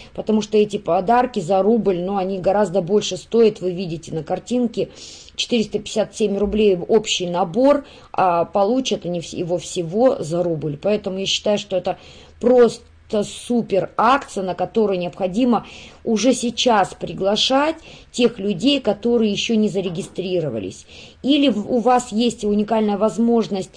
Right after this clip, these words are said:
рассказать новичкам, что есть, или они могут включиться, зарегистрироваться и включиться в стартовый набор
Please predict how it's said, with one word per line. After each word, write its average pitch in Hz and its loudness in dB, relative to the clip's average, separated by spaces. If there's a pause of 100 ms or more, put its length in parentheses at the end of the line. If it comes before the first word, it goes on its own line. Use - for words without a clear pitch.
(260)
рассказать 220 0
новичкам, 196 -2
что 208 -2
есть, 208 0 (240)
или 240 4
они 226 6
могут 202 2 (220)
включиться, 240 0
зарегистрироваться 214 0
и 208 2
включиться 214 -4
в - -12
стартовый 190 -2
набор 208 2